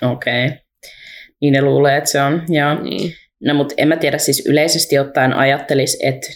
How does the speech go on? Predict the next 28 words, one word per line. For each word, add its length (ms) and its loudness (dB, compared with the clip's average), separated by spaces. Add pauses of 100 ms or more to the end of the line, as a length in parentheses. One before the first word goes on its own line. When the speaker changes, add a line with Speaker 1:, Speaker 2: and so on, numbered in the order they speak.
(120)
Speaker 1:
niin 240 2
kun 240 2 (240)
ne 280 0
ei, 540 2 (140)
et 160 -2
se 100 -2
on 80 0
semmonen, 540 0 (600)
et 200 -4
joo, 340 2
niillä 240 2
on 60 2
se 140 0
niiden 520 -2 (160)
työnantaja 760 0 (140)
tai 160 -4
se 260 -6 (1040)
lainausmerkeissä 800 -2
omistaja. 460 0 (460)
Ja 120 0
Speaker 2:
Mm. 40 -2
Speaker 1:
sitten 560 0
kaikki, 300 0
ketkä 300 -4
on 80 0
niin 120 0
kun 220 2
niiden 540 0